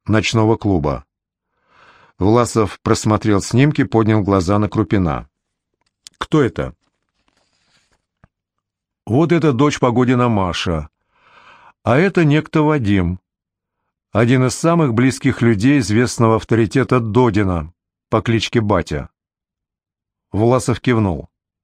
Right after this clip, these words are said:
«Слышал. Тоже начинает работу с кандидатом.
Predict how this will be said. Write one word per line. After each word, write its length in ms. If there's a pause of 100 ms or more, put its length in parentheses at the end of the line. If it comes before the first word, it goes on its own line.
«Слышал. 560 (1800)
Тоже 300
начинает 480
работу 360
с 80
кандидатом. 760